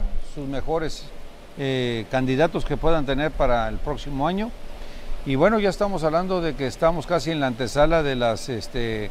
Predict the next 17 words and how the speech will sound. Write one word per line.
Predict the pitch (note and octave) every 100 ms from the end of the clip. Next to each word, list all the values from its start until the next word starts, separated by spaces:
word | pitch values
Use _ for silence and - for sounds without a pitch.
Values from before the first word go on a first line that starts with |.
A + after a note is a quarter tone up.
| - - - - -
preelecciones, | C3+ C3 B2 D#3 F#3+ A3+ E3 B2+ D3
de |
los | B2+
precandidatos, | - C3+ A#2+ A#2 C#3 F3+ A3+ G#3+ - - - - - -
y | C#3 C#3+
estamos | B2 E3 F#3+ F3
hablando | D#3 D#3+ G3+ E3
que | E3
para | C3+ C#3 B2+
marzo, | A#2+ D#3 G#3 D#3
aproximadamente | F3 - A#2 C3+ E3 E3 D3 E3+ E3+
abril, | D3+ C#3 F3
estaremos | E3 D3 C#3 E3 D#3+ - - - - -
ya | C#3 E3 E3 C3 A#2+ -
totalmente | C#3 B2 E3 D#3+ D3+ C#3
en | B2
marcha | C#3+ D3 D#3+ C#3 A#2